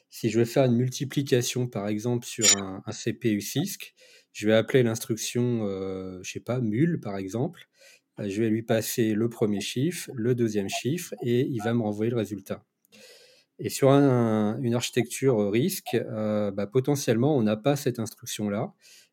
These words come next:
Et donc, on va devoir additionner le même chiffre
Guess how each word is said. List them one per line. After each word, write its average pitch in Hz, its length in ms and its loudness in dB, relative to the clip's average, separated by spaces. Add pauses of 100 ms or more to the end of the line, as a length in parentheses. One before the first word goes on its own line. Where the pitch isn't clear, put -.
Et 104 80 -4
donc, 135 220 0
on 139 60 4
va 113 160 4
devoir 117 460 2
additionner 127 760 2
le 135 200 4
même 120 200 2
chiffre - 480 -4